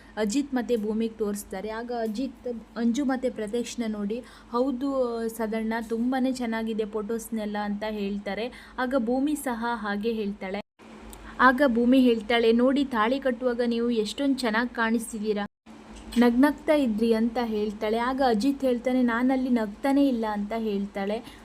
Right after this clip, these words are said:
ಆಗ ಭೂಮಿ ಹೇಳ್ತಾಳೆ, "ಹಾಗಾದ್ರೆ ತಾಳಿ ಕಟ್ಟೋ ಟೆನ್ಷನಲ್ಲಿ ಇದ್ದಿರ್ಬೇಕು" ಅಂತ ಹೇಳ್ತಾಳೆ. ಆಗ ಅಜಿತ್ ಹೇಳ್ತಾನೆ, "ಇಲ್ಲ, ನಿನಗೆ ಯಾವಾಗ ತಾಳಿ ಕಟ್ಟಿ ನಮ್ಮನೆಗೆ ಕರ್ಕೊಂಡು ಬರ್ತೀನಿ ಅನ್ನೋ ಟೆನ್ಷನ್ನಲ್ಲಿ ಇದ್ದಿದ್ದೆ ನಾನು" ಅಂತ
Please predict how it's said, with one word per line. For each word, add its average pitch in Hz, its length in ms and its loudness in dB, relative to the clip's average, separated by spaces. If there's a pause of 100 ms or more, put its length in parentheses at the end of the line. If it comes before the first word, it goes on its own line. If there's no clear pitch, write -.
ಆಗ 269 260 2 (220)
ಭೂಮಿ 233 220 2
ಹೇಳ್ತಾಳೆ, 220 480 -2
"ಹಾಗಾದ್ರೆ 226 640 0
ತಾಳಿ 220 340 -2
ಕಟ್ಟೋ 247 280 0
ಟೆನ್ಷನಲ್ಲಿ 226 640 0
ಇದ್ದಿರ್ಬೇಕು" 208 540 0
ಅಂತ 202 280 -4
ಹೇಳ್ತಾಳೆ. 202 640 -4 (280)
ಆಗ 240 260 -2
ಅಜಿತ್ 233 320 -2
ಹೇಳ್ತಾನೆ, 214 460 -4
"ಇಲ್ಲ, 226 160 -4 (720)
ನಿನಗೆ 254 320 8
ಯಾವಾಗ 240 420 4
ತಾಳಿ 233 280 0
ಕಟ್ಟಿ 240 300 0
ನಮ್ಮನೆಗೆ 240 440 2
ಕರ್ಕೊಂಡು 233 380 -2
ಬರ್ತೀನಿ 220 420 0
ಅನ್ನೋ 208 220 0
ಟೆನ್ಷನ್ನಲ್ಲಿ 226 800 0
ಇದ್ದಿದ್ದೆ 208 420 -2
ನಾನು" 202 340 0
ಅಂತ 196 260 -6